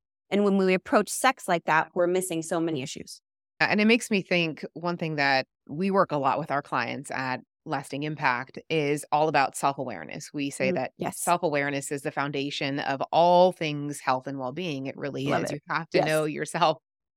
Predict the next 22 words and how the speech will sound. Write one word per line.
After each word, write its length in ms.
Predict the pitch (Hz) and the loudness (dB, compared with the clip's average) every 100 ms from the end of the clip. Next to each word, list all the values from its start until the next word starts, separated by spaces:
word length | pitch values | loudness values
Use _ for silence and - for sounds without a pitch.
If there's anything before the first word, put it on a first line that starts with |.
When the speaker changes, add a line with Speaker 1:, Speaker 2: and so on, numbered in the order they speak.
| _ | _
Speaker 2:
best 500 | - 247 156 160 - | 2 4 4 2 -4
in 120 | 156 | -2
order 220 | 151 160 170 | 0 0 2
to 60 | |
Speaker 1:
Yes. 80 | 175 | 4
Speaker 2:
know 200 | 160 151 | 4 2
what 280 | 151 165 170 | 4 4 4
you 200 | 196 175 | 2 2
need 260 | 151 143 143 | 2 0 -4
and 160 | 147 | -4
what 160 | 143 - | -6 -6
you 120 | 151 | -6
desire. 520 | 143 143 127 127 127 | -6 -4 -2 -2 -2
And 160 | 98 160 | -2 -2
I 180 | 156 156 | 0 0
can 180 | - 175 | -2 -2
Speaker 1:
Mm. 40 | |
Speaker 2:
imagine 720 | 160 208 226 170 143 139 156 - _ _ _ _ | -2 -2 -2 -2 -2 -2 -6 -8 _ _ _ _
in 240 | 170 170 160 | 0 0 0
this 260 | 156 - | 0 -4
world 500 | 147 160 156 151 151 | -2 0 2 2 0
of 260 | 147 147 | 0 -2